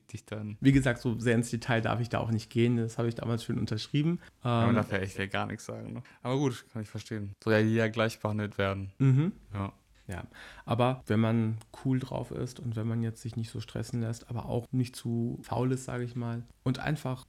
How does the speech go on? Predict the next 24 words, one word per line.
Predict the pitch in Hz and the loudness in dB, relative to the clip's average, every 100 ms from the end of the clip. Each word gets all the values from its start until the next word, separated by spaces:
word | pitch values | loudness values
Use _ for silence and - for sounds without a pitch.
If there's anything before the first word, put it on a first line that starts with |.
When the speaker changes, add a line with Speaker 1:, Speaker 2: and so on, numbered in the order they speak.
| - | -6
Speaker 2:
passt, | 135 139 - - | -2 -2 -4 -6
wenn's | 123 113 | -6 -4
passt, | - 123 - | -6 -6 -6
dann | 117 | -6
passt's, | 120 113 - | -4 -6 -6
wenn | 110 | -6
nicht, | 110 - | -6 -6
dann | 120 101 | -6 -6
nicht. | - - - - - - | -6 -10 -20 -20 -14 -4
Und | 131 | -2
ganz | 139 139 | 0 -2
ehrlich, | - 156 135 131 | -2 -2 -2 -2
wenn | 135 | -2
man | 139 | 0
jetzt | 139 131 - - | -2 -4 -10 -4
so | 165 | -2
weit | 170 170 | -2 -4
gekommen | 135 147 127 | -4 -2 -2
ist | 117 | -2
bis | 131 143 | -6 -6
ins | 135 | -4
Interview | 135 135 117 110 | -4 -4 -2 -2
und | 107 | -2
dann | - | -6